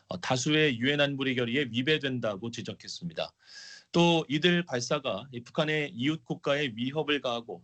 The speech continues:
또 영내 안보를 약화시킨다는 점도 지적했는데요. 어, 그러면서, 어, 미국이 북한에 대한 외교적 접근에 여전히 전념하고 있고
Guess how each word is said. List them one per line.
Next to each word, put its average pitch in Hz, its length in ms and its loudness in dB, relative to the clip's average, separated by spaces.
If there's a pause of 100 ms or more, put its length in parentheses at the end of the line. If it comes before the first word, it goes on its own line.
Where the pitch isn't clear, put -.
또 131 320 -2
영내 131 340 0
안보를 123 580 -2 (340)
약화시킨다는 151 800 0
점도 110 340 -2
지적했는데요. 110 920 -2 (380)
어, 101 140 -2
그러면서, 139 720 4
어, 113 100 -2
미국이 156 400 2
북한에 160 340 2
대한 147 440 0
외교적 123 480 -2
접근에 131 600 -2
여전히 151 460 -2
전념하고 131 520 -8
있고 101 420 -8